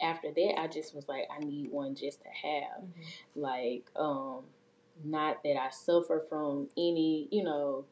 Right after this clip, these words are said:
Speaker 1: mental illness or
Speaker 2: Mm-hmm.
Speaker 1: anything, and I think that's, like,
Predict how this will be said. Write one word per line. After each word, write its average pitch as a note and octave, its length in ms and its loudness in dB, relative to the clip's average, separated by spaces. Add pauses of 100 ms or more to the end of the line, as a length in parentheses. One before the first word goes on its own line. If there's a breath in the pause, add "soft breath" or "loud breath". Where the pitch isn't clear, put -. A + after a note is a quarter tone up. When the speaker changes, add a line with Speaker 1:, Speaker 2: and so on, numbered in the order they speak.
(240)
Speaker 1:
mental D#3+ 580 2
illness C4 580 8
or - 80 4
Speaker 2:
Mm-hmm. - 80 4
Speaker 1:
anything, G#3 680 6
and E3+ 180 6
I D#3+ 60 -4 (100)
think A3 220 2
that's, F3 240 6
like, D3 260 -2